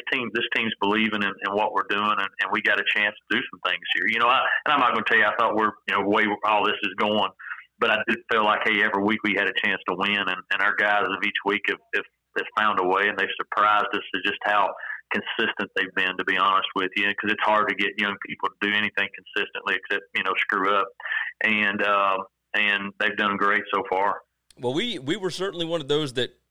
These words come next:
Speaker 2: were, were not high on you <laughs> guys at the beginning of the season, at thinking with the, uh, a little bit of changeover and, and no spring practice, you know, really, and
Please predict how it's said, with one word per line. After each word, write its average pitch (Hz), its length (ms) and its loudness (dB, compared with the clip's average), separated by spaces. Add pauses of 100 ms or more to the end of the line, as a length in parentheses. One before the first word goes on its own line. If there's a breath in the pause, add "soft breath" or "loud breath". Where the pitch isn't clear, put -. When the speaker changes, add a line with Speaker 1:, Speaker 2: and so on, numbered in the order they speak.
(260)
Speaker 2:
were, 160 220 -6
were 156 200 -6
not 208 260 -2
high 170 300 2
on 123 200 -2
you 120 80 -4
<laughs> - 360 -10
guys 208 220 2
at 190 140 0
the 170 60 -6
beginning 147 340 -4
of 123 40 -4
the 113 60 -6
season, 117 460 -8 (300 soft breath)
at 147 200 -4
thinking 170 340 -2
with 143 200 -4
the, 139 240 -4
uh, 127 160 2 (100)
a 104 120 -8
little 180 200 -6
bit 156 140 -6
of 143 60 -10
changeover 139 640 -2
and, 117 180 -6
and 110 240 -10
no 147 180 -4
spring 139 440 -6
practice, 135 520 -2
you 123 120 -8
know, 123 80 -2
really, 131 480 -6
and 101 240 -10